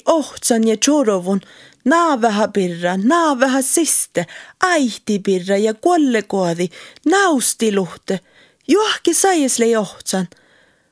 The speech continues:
Muttu pittuskal ei tihtuun. Se on leis kurban Joonas roodu ja ohtsan puoh kittin ja toppelekki visu sautsa ja kaitsat. Mu pittuskal ilän.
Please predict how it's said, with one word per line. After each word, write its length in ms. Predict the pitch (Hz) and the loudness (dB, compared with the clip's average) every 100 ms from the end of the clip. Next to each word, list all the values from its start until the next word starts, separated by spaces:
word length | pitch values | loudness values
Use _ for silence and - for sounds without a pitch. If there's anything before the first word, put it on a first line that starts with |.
| _ - | _ -4
Muttu 220 | 247 233 208 | -2 -2 -2
pittuskal 600 | 208 - 196 - 247 294 | -2 -2 -4 -2 -2 0
ei 160 | 370 302 | 0 0
tihtuun. 640 | 247 214 - - - 202 _ _ _ _ _ _ _ _ _ _ _ _ _ _ _ _ | -2 -4 -6 -14 -14 -14 _ _ _ _ _ _ _ _ _ _ _ _ _ _ _ _
Se 140 | - | -4
on 100 | 202 | -2
leis 220 | 208 196 - | 0 -2 0
kurban 480 | 311 269 - 226 | 0 0 0 2
Joonas 500 | 233 277 247 185 180 | 2 2 2 0 -2
roodu 380 | 185 185 180 185 - - - - | -2 -2 -2 -6 -8 -20 -14 -6
ja 100 | 208 | -2
ohtsan 480 | - 247 208 254 233 | 0 -2 0 0 0
puoh 360 | 330 349 302 214 | 2 2 2 -2
kittin 600 | - 302 - - 208 180 _ _ _ _ _ _ _ - | -2 -2 -2 -6 -4 -4 _ _ _ _ _ _ _ -2
ja 80 | |
toppelekki 640 | 208 233 - 226 214 226 226 | -2 0 -2 -2 -2 -4 0
visu 340 | 320 294 247 | 0 0 -2
sautsa 540 | - 339 339 269 285 233 | 0 0 0 0 0 0
ja 160 | 240 | 0
kaitsat. 680 | - 285 220 170 - - 190 _ _ _ _ _ _ _ _ _ _ - | 0 -2 -2 -4 -8 -12 -12 _ _ _ _ _ _ _ _ _ _ -10
Mu 100 | 165 - | -10 -6
pittuskal 720 | 175 - - 165 - 240 294 | -8 -8 -10 -10 -4 -2 0
ilän. 380 | 269 175 185 | 0 -2 -8